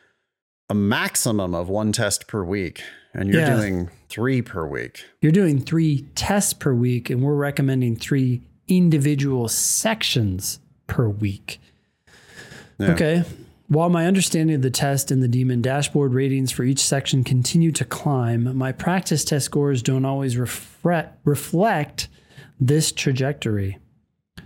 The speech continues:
Speaker 2: Yeah, you're, you're, you're taking too many tests anyways, so stop.
Speaker 1: All you're doing is rolling the dice, looking for higher scores. You're not, like, you're not actually learning.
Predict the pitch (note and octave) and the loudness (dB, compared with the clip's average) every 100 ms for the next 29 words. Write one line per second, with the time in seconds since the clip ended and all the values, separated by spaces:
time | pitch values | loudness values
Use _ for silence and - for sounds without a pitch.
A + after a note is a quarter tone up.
0 | - _ _ - D3+ C#3 - D3+ E3+ E3 | -20 _ _ 0 2 2 0 0 0 -2
1 | - D#3+ E3 G#3+ D#3 C3+ D#3 C3+ A#2+ C3 | -2 0 2 2 2 2 0 0 -2 -2
2 | A#2+ B2 A2 F2+ F2+ - A#2+ A2+ A2 C#3+ | -2 -2 -4 -6 -8 -6 -2 -2 -2 -6
3 | - _ - - D3 E3+ F3+ F#3 D3 F3+ | -14 _ -14 -4 2 4 4 2 2 2
4 | D#3+ C3 G#2+ A2+ C3 C#3 A#2+ G2 G#2+ A#2+ | 2 2 0 0 0 0 0 0 0 0
5 | G#2 G#2 A2+ A#2+ A2 G#2 F#2+ F2+ - A2+ | -2 -2 -2 -2 -2 -2 -4 -4 -4 -2
6 | G#2+ F#2+ - - A2+ G2+ E2 D#2 G2 A2+ | 0 0 -2 -4 -2 -2 -4 -4 -4 -2
7 | B2 G2+ _ _ A#2 G#2 A#2 B2 C3+ A#2 | -2 -6 _ _ -6 -4 -2 -2 0 -2
8 | A2+ - A#2+ G#2+ G2 G2 F#2 G2 G#2+ G#2+ | -2 -4 -2 -2 -2 -2 -4 -4 -2 -2
9 | F#2 E2 E2 | -4 -6 -8